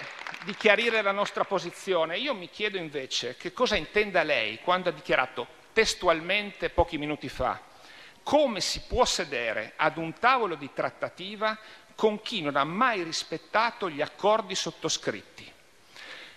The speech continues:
È un principio sacrosanto. Putin non ha mai rispettato gli accordi. Ma se noi rifiutiamo l'idea di poterci sed-, poterci sedere a un tavolo di trattativa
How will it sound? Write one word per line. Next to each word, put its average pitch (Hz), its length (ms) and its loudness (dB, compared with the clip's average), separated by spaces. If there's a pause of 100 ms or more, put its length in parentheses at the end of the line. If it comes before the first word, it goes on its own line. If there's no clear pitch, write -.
(1200)
È 220 100 4
un 247 100 6
principio 214 400 0
sacrosanto. 131 720 0 (140)
Putin 156 300 -2
non 135 160 0
ha 151 60 4
mai 220 260 2
rispettato 113 500 -6
gli 98 80 -14
accordi. - 460 -14 (440)
Ma 226 200 4
se 240 200 2
noi 320 200 2
rifiutiamo 240 600 2
l'idea 175 400 0
di 175 100 -8
poterci 165 680 0
sed-, - 440 -4
poterci 196 600 4
sedere 160 680 0
a 139 100 0
un 123 160 -4
tavolo 180 320 4
di 131 120 -10
trattativa 95 960 -2